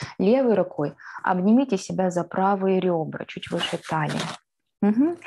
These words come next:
И руки не держите, а как бы повесьте на плечо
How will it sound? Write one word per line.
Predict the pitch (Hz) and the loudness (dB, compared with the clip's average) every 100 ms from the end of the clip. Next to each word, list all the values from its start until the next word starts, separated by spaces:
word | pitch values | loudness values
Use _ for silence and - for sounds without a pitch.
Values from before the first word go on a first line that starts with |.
| - - - | -14 -10 0
И | 240 | 4
руки | 285 - | 4 4
не | 233 | 4
держите, | 233 254 330 - | 4 4 0 -2
а | - | -6
как | 233 | -2
бы | 220 | -2
повесьте | 220 240 214 185 143 - 165 | 0 0 2 0 -2 -6 -6
на | 160 | -4
плечо | 156 175 - - 247 302 | -2 -4 -2 -2 -2 -2